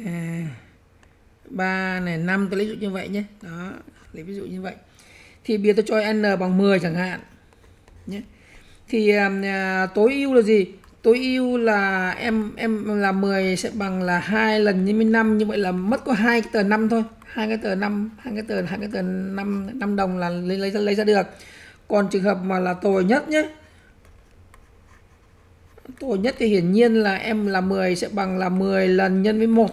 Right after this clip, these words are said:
gì nữa. Như vậy ta cần mất là, là mười lần cái, cái, cái số một. Đấy. Cái bài toán đầu tiên này cho thấy là luôn, luôn, luôn là cái C không bằng một.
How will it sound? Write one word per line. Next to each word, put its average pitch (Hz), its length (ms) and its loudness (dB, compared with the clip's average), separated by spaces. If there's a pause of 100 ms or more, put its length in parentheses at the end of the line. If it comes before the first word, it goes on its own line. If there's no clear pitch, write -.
(120)
gì - 100 -10
nữa. 233 260 -4 (640)
Như 220 80 -2
vậy 190 120 -4
ta 202 140 -6 (180)
cần 196 160 0
mất 240 80 2
là, 220 160 0 (220)
là 180 640 -2 (440)
mười 214 400 6
lần 185 300 0
cái, 196 140 -4
cái, 202 400 -2
cái 202 100 -4
số 196 140 -6
một. 185 240 -6 (280)
Đấy. 208 360 -16 (1600)
Cái 254 80 -6
bài 233 80 0
toán 240 100 6
đầu 226 100 6
tiên 220 140 6
này 208 140 2
cho 220 80 0
thấy 220 140 4
là 226 180 2
luôn, 214 160 6
luôn, 226 200 6
luôn 226 280 2
là 220 80 0
cái 226 80 0
C 247 180 -6
không 233 220 -2
bằng 190 180 -4
một. 196 200 -4